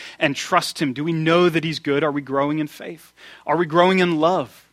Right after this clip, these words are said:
Do we receive God's love? Do we love God in return and other people?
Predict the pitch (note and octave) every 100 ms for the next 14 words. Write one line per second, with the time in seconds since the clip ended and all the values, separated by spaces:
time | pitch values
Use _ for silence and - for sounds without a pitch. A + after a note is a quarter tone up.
0 | _ _ - D#3+ E3+ E3 D#3 D3+ - -
1 | F#3 G3 G3 F#3+ - - D#3+ D#3+ D3+ D3
2 | D3+ E3 D#3 C#3+ C#3+ C3 C3 D3+ E3 D3+
3 | D3+ D3+ D#3+ D3 C3 - - D#3+ E3 F3
4 | E3 C#3+ C#3 C3 - D#3 E3 E3